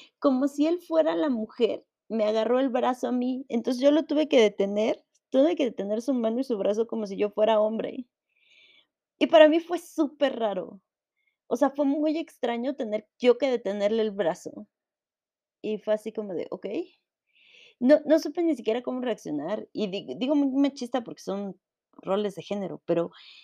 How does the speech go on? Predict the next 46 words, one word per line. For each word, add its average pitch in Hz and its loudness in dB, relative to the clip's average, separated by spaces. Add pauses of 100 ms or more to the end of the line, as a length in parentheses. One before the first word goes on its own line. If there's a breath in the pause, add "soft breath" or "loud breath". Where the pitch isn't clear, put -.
(120)
de 240 6
verdad, 269 6
o 285 4
sea, 247 -4
sí 262 0
me 285 4
sentí 262 -4
súper - -6
incómoda 214 -4
y 214 2
además, 208 0 (840 soft breath)
pues, 262 4
tomemos 285 -4
en 277 -2
cuenta 208 -4
que 190 0
era 220 0
una 254 -4
persona 190 -8
con 196 -6
la 156 -8
que 160 -8
no 170 -2
había 208 2
platicado 170 -2
mucho, 175 -4
era 196 -2
una 233 -6
persona, 196 -10 (580 soft breath)
o 180 -4
sea, 175 -4 (320)
que 190 -2
no, 208 -4
realmente 226 -2
no 240 -4
conocía 220 -4
muy 208 -6
bien. 170 -2
O 175 -8
sea, 180 -8
sí, 220 -4
el 240 -2
taller 185 -2
duró 196 -4
unos 202 -8
meses, 175 -8